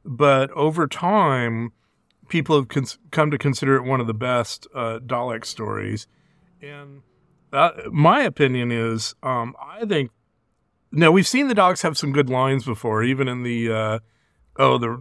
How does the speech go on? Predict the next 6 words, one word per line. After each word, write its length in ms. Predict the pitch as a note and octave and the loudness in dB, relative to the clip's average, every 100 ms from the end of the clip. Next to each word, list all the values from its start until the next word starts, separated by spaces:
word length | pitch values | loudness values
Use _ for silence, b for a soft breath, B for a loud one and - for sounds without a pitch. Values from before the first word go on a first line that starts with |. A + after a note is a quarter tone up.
| B2+ | -6
the, 260 | B2+ A2+ - _ _ | -6 -6 -14 _ _
the 160 | B2 | -4
never-ending 640 | B2 C3 C3 B2 B2 A#2+ G#2+ | -2 0 0 -2 -2 -4 -8
story, 580 | - B2 A#2+ A#2+ A#2+ A#2+ | -6 -2 0 0 0 -2
uh, 400 | A#2 A#2 A2+ A2 A#2 _ _ _ _ | -4 -4 -4 -6 -10 _ _ _ _
the 220 | D#3 C3+ | -14 -12